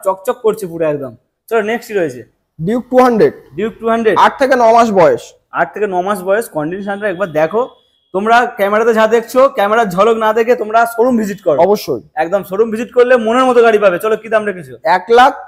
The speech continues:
Speaker 2: তিয়াত্তর দাম আছে, ডিসকাউন্ট করে এক লাখ সত্তরে চলে আসবে।
Speaker 1: এক লাখ সত্তরে পেয়ে যাচ্ছে?
Speaker 2: এক লাখ সত্তর হাজারে চলে আসবে।
Speaker 1: এর নতুন দাম কি রয়েছে?
Speaker 2: নতুন আড়াই লাখ টাকা তো দাম হবে।
Speaker 1: আড়াই লাখ টাকা মানে গাড়ি তোমরা পাচ্ছ মাত্র
Speaker 2: এক লাখ সত্তর হাজারে
Speaker 1: এক লাখ সত্তর হাজার টাকা।
Speaker 2: বয়স, আট মাস।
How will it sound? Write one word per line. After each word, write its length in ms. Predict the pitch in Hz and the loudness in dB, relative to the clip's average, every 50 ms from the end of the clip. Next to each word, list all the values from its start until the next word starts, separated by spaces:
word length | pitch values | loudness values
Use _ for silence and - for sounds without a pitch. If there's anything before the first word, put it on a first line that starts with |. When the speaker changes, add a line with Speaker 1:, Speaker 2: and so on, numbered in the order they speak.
| - _ _ | -20 _ _
Speaker 2:
তিয়াত্তর 360 | - 233 247 254 254 - 262 | 0 2 2 2 2 2 0
দাম 240 | 240 214 233 226 233 | 2 4 4 4 4
আছে, 180 | 233 233 247 254 | 2 0 0 -2
ডিসকাউন্ট 400 | 214 226 - - 240 233 240 240 | -4 -6 -6 -4 -2 -2 0 0
করে 120 | 262 262 | 2 2
এক 160 | 247 214 220 | 4 2 2
লাখ 160 | 233 240 - - | 2 0 0 0
সত্তরে 380 | - 247 233 240 254 233 226 | -2 -4 0 2 2 2 2
চলে 220 | - 202 180 160 143 | 2 2 2 2 2
আসবে। 280 | 131 123 123 117 117 104 | 2 0 -4 -10 -14 -8
Speaker 1:
এক 140 | - 175 202 | -6 -4 -2
লাখ 120 | 240 254 240 | -2 -4 -4
সত্তরে 300 | - 269 269 277 294 302 | -4 -6 -6 -6 -6 -4
পেয়ে 120 | 302 294 | -2 0
যাচ্ছে? 260 | 285 240 147 160 175 | 0 2 2 0 2
Speaker 2:
এক 60 | - | 2
লাখ 180 | 226 233 240 - | 2 0 0 0
সত্তর 300 | - 233 226 - 233 226 | -2 -4 -2 0 2 2
হাজারে 260 | 233 233 240 240 240 | 2 2 2 0 0
চলে 220 | - 220 185 151 135 | 0 0 2 2 2
আসবে। 160 | 123 123 214 | 2 0 -2
Speaker 1:
এর 60 | 220 | -4
নতুন 240 | 220 226 254 254 240 | -4 -4 -4 0 0
দাম 160 | 247 233 220 | 0 0 0
কি 100 | 190 214 | -2 -4
রয়েছে? 360 | 196 175 151 131 117 117 110 _ _ _ _ _ - | -2 0 -2 -2 -4 -10 -18 _ _ _ _ _ -4
Speaker 2:
নতুন 240 | 202 208 208 269 254 | -2 -2 0 2 2
আড়াই 220 | 220 208 214 233 | 4 4 4 6
লাখ 140 | 233 233 226 - | 4 4 2 2
টাকা 160 | - 240 240 233 | -2 -2 -2 0
তো 300 | 247 240 233 226 - - - _ _ _ - | 2 2 2 2 0 -4 -14 _ _ _ 0
দাম 180 | 180 165 175 190 | 2 2 2 2
হবে। 220 | 170 170 160 165 151 | 2 0 0 2 0
Speaker 1:
আড়াই 260 | 131 175 208 226 233 | 2 2 2 2 2
লাখ 200 | 240 247 247 247 | 2 0 0 -2
টাকা 180 | 254 233 254 262 | -2 -2 -2 -2
মানে 280 | 165 170 196 208 220 220 | -2 -4 -2 -2 -2 0
গাড়ি 360 | 185 185 190 202 247 285 302 294 | 2 2 2 2 2 -2 -4 -4
তোমরা 220 | 220 220 233 240 214 | -6 -4 -2 0 2
পাচ্ছ 300 | 226 233 233 - - 254 | 2 0 0 0 0 2
মাত্র 380 | 277 302 302 - - 185 185 | 2 2 2 0 -2 0 0
Speaker 2:
এক 140 | 190 196 214 | 2 2 4
লাখ 140 | 247 247 185 | 4 4 4
সত্তর 360 | 180 - - - 247 226 226 | 2 2 2 2 2 4 4
হাজারে 300 | 226 226 247 247 262 294 | 4 4 4 6 6 6
Speaker 1:
এক 60 | 277 | 4
লাখ 120 | 247 226 202 | 4 2 0
সত্তর 120 | - 196 | -2 0
হাজার 40 | 175 | 4
টাকা। 40 | 180 | 6
Speaker 2:
বয়স, 280 | 196 247 285 - - | 6 6 4 2 0
আট 160 | - 190 196 | 2 2 2
মাস। 240 | 185 185 156 131 127 | 2 0 -4 -6 -6